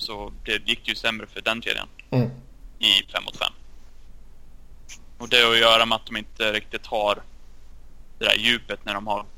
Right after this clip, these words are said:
Speaker 1: eh, Couturier och Giroux i samma kedja.
Speaker 2: Nej, ja, exakt.
Speaker 1: För jag hade ju splittat dem och satt Filppula på, på vingen i en tredje kedja.
Speaker 2: Mm.
Speaker 1: Istället för Dale Weiss.
Speaker 2: Mm.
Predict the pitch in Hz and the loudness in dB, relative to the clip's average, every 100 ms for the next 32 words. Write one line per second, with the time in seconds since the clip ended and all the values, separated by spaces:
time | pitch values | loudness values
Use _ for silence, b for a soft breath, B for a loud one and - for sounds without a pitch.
0 | - 113 101 - - - 113 110 104 107 | -4 2 2 0 -6 0 6 6 6 4
1 | 107 120 107 101 110 104 - 107 117 98 | 2 0 0 -2 -2 0 0 2 2 0
2 | - - - 139 127 131 139 135 120 107 | -4 -16 -6 0 0 -2 -2 0 0 -4
3 | - - - - - 131 143 135 127 113 | -10 -16 -18 -16 6 8 10 10 8 6
4 | 117 110 104 - - - - 117 - 127 | 2 2 -4 -12 -12 -10 -8 -8 -4 -2
5 | 110 107 - 104 - - - - - - | 0 -2 -4 -4 -4 -10 -14 -14 -14 -16
6 | - - - - - 135 110 - 110 107 | -18 -20 -20 -18 -4 -2 0 0 0 0
7 | - 113 107 110 101 - - 120 110 110 | -4 -4 -4 -4 -8 -14 -8 -2 0 4
8 | 117 110 104 110 117 104 107 - 98 87 | 4 4 2 0 0 2 -2 -6 -6 -6
9 | - - - - 117 110 - - 110 - | -10 -14 -6 2 2 0 -4 2 2 2
10 | - 104 104 110 101 - - - - - | 4 4 6 2 2 -2 -8 -12 -14 0
11 | 127 | 0